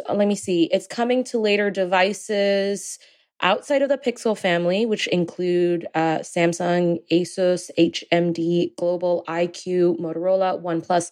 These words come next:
Oppo, Realme, Sharp, Sony, Tenko, Vivo, Xiaomi, and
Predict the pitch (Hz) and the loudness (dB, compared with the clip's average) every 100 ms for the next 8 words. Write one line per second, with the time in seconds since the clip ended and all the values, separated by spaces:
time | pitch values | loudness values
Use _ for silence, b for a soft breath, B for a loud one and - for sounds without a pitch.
0 | - 180 175 175 170 170 180 190 196 196 | 0 0 2 2 2 0 2 2 4 0
1 | 190 B B B - 254 247 254 240 214 | -2 B B B -4 0 0 0 -2 0
2 | 208 202 208 - - 196 196 190 185 180 | 2 0 0 -4 -2 -2 0 2 2 2
3 | 185 196 185 180 180 - - 170 170 170 | -6 -4 0 0 -2 -4 0 2 2 2
4 | 170 - 165 165 160 | 0 0 0 2 0